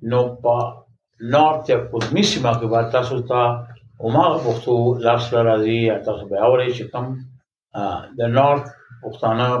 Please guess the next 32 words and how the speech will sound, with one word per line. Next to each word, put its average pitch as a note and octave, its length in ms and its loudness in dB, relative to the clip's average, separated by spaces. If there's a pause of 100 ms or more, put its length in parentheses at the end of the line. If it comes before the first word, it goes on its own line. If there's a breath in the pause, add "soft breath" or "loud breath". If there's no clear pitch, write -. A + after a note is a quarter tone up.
په A#2 60 0
افغانست-، G2+ 540 -4 (120)
په A2 80 0 (140)
پاکستان G#2+ 480 0 (120)
کې C#3 180 -2
دي، C3+ 120 0 (760)
هغې B2 240 4 (160)
وایي. G#2 220 -8 (120)
دا، B2+ 100 2 (320)
دا، C#3 100 6 (340)
دا، B2 100 4 (160)
دا C#3 120 6
د B2+ 180 2
باونډري، C#3+ 400 4
د B2 120 0
پاکستان A#2+ 420 0 (180)
باونډري B2+ 420 0
دا A#2+ 120 -2
شی A#2+ 260 -2
نه A#2+ 220 2 (280)
بېلوي. A#2+ 440 0
دا C3 160 4 (680 soft breath)
یو A2 220 0
خاص C#3+ 360 0
شی C3+ 240 -4
دی C3 180 2 (120)
چې - 60 -4
هغه G#2 280 -4 (260)
یو G#2 160 -8 (100)
غاښ B2 180 4 (120)
ورننوتي. A#2 600 -6
نو A2 120 -6